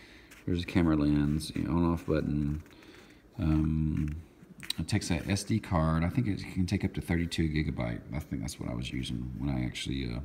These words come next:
with my other camera that I have. And, um, like, like I said, this is the, this is a brand new camera. So if you wanna get some shots of,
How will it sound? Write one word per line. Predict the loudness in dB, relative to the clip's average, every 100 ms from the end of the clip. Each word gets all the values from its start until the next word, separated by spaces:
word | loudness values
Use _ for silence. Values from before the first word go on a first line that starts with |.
| -6
with | -4
my | -4
other | -4 -6 -6
camera | -4 -2 -2 -4
that | -4
I |
have. | -2 -2 -4 -8 -12 -12 -12 -16 -18 -20 -18 -16 -16 -16 -20 -4
And, | 4 6 6
um, | 6 8 6 4 -2 -10 -4
like, | 2 2
like | 2
I | 0
said, | 2 2
this | 2
is | 0
the, | -2 -2 -2
this | -2 2
is | 0
a |
brand | 2 2 4 6
new | 4
camera. | 4 4 4 0 -4 -8 -20 -20 -20 -20 -20 -20 -20 -20 -20 -20 -20
So | -8 -2
if | 0 2
you |
wanna | 2 2
get | 0 -2
some | -2
shots | -2 0 0 0 0 -4 -4 0
of, | -2